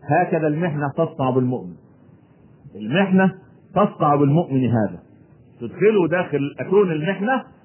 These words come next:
فتخرج المنح بعد ذلك ثمرات كبيرة. بالله عليك، بعد هذه الهجمة الشرسة على الإسلام، ألنا أحد ناصر إلا الله؟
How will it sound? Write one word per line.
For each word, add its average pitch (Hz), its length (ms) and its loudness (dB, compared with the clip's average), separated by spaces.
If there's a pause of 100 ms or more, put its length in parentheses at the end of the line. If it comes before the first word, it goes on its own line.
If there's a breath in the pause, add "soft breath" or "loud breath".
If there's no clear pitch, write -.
(500)
فتخرج 156 460 0
المنح 147 440 0
بعد 135 220 -2
ذلك 147 300 2
ثمرات 135 540 2
كبيرة. 110 280 -6 (680)
بالله 196 300 2
عليك، 165 480 2 (320)
بعد 151 220 0
هذه 160 360 4
الهجمة 139 360 2
الشرسة 120 420 -2
على 104 160 -2
الإسلام، 95 400 -8 (1800)
ألنا 156 480 2
أحد 127 260 -2
ناصر 127 540 0
إلا 110 280 2
الله؟ 113 300 2